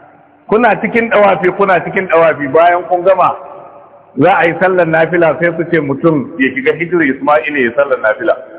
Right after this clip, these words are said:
In ka shiga hijiru Ismail tamkar ka shiga dakin Ka'aba ne. Eh, haka kawai za su buɗa muku. Su ce wanda zai yi sallah, faddal, faddal. To kai kuma ka je da yaro karami ɗan shekara sha biyar.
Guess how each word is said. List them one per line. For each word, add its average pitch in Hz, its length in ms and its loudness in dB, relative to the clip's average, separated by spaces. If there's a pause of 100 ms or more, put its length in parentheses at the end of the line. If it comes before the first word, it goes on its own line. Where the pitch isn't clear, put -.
(280)
In 214 100 0
ka 247 100 0
shiga 190 220 0
hijiru 185 300 0
Ismail 160 540 0
tamkar 160 320 -2
ka 170 160 2
shiga 139 180 -2
dakin 131 300 -2
Ka'aba 117 240 -2
ne. - 120 -12 (2500)
Eh, 208 500 0
haka 269 300 2
kawai 294 340 2
za 240 160 4
su 233 80 -2
buɗa 190 320 2
muku. 165 240 -4 (560)
Su 160 80 0
ce 214 120 0
wanda 220 280 2
zai 202 120 2
yi 190 160 0
sallah, 196 320 2
faddal, 214 420 2
faddal. 180 340 2 (960)
To 110 80 -2
kai 151 140 0
kuma 165 200 0
ka 165 180 2
je 170 140 0
da 143 80 2
yaro 131 380 2
karami 120 340 0
ɗan 127 220 -4
shekara 110 400 0
sha 107 80 -2 (120)
biyar. 92 180 -8